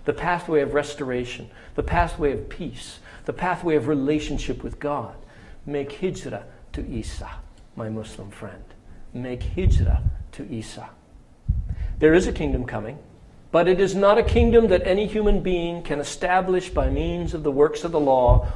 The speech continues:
or by the coercive violence of man, because coercive violence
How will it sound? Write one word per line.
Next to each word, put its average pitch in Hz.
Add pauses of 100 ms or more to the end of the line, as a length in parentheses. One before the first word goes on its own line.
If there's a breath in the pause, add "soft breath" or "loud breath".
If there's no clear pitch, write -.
or 151
by 143
the 143
coercive 147
violence 139
of -
man, 123
because 151
coercive 180
violence 156